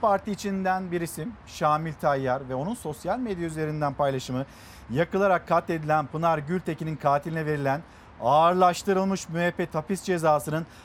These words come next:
haksız tahrik gerekçesiyle yirmi üç yıla indirilmesi hukuk cinayetidir.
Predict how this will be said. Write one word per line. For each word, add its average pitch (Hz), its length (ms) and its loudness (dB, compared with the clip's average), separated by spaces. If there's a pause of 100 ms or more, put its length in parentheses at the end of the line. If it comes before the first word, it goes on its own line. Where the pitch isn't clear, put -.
(100)
haksız 165 520 0
tahrik 170 500 0
gerekçesiyle 143 800 -2 (420)
yirmi 202 340 2
üç 233 220 -2
yıla 170 160 2
indirilmesi 180 720 -2 (320)
hukuk 214 380 -2
cinayetidir. 160 840 -2